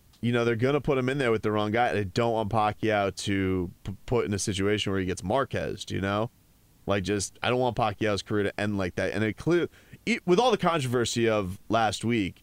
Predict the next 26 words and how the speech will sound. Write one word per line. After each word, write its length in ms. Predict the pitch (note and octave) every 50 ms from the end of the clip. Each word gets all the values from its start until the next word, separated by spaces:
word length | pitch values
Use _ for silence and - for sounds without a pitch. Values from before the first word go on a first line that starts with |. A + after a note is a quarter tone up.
| -
and 280 | - G#2 G#2+ G#2 G2+ G2+
it 80 | D2 G#2+
was, 260 | A2+ A2+ G2+ F#2 - - - - - -
it 80 | - -
was 100 | C#3 D3
still 180 | - - G#3+ F#3
cool 320 | - - E3+ D#3+ E3 D#3+ D3+
that 240 | C#3+ C3 B2 A2 - - -
it, 180 | - A2 A#2 - - -
a 60 | G#2+
lot 200 | G#2+ A2+ C3 C#3
of 60 | C#3
people 200 | D3 C#3+ B2+ B2+
tuned 200 | - - C3 B2+
in 140 | C3 C3 B2+
for 80 | C3
that 160 | B2+ B2 B2 A2
fight. 300 | - C3 B2 B2 A#2 F#2+
He's 160 | G#2 G2 -
still 240 | - - B2+ B2+ B2+
got 140 | A#2 A#2+ A2+
a 40 | G#2+
lot 200 | G#2+ A2 A2+ A2+
of 60 | G#2
drawing 380 | F#2 G2 G#2 G#2 G#2+ A2 A2 G#2
power, 440 | - A#2 A2 A2+ A#2 A#2 A2+ A2